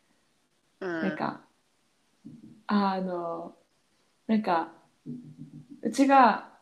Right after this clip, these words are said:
Speaker 2: こう、この、この人上手だったなって思った人は本当になんか、なんか親身に話聞いてくれて、なんか、なんだっけな。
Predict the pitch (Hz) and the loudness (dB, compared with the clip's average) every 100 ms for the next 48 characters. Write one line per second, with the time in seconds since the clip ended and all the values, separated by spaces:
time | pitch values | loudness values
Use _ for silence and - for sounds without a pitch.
0 | - - 196 190 185 - - _ - 226 | -10 -2 -2 0 -2 -4 -12 _ -2 2
1 | 214 208 208 - 226 220 202 214 240 233 | 4 4 4 4 2 2 0 2 2 0
2 | 196 196 190 202 202 196 233 226 233 233 | -2 -2 -4 -4 -6 -2 2 2 2 0
3 | 233 233 226 220 170 - _ _ _ _ | 2 2 2 0 -4 -6 _ _ _ _
4 | - 196 - 277 262 196 151 185 180 180 | -6 -4 0 0 4 2 0 -6 -6 -6
5 | - 175 175 175 175 190 180 165 - _ | -10 -8 -4 -4 -4 -2 -2 -2 -10 _
6 | _ _ _ _ _ 202 202 175 - - | _ _ _ _ _ -2 0 -4 -4 -14
7 | _ _ _ _ _ _ _ _ _ _ | _ _ _ _ _ _ _ _ _ _
8 | _ 202 226 285 220 - 175 160 156 | _ -2 -2 -2 -6 -6 -10 -10 -14